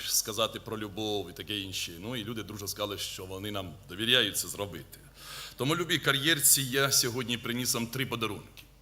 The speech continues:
Перший подарунок — це освічення. Ми вас крепко любимо. Всіх. І вашого пастора. Він невисокий, но він великий в Ісусі Христі.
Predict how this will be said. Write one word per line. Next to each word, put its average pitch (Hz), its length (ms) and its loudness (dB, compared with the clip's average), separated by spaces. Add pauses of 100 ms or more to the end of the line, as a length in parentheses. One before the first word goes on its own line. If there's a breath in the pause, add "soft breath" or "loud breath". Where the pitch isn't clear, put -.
(1800 loud breath)
Перший 151 260 6
подарунок — 151 460 2
це - 180 10
освічення. 131 880 6 (680)
Ми 139 160 4
вас - 480 4 (840)
крепко 147 600 2 (1200)
любимо. 113 500 0 (800)
Всіх. - 340 2 (1300)
І 123 100 2
вашого 156 360 6
пастора. 120 600 2 (1400)
Він 160 180 6
невисокий, 165 640 6
но 143 140 6
він 151 120 4
великий 165 440 4
в 110 40 -2
Ісусі 101 460 0
Христі. - 420 0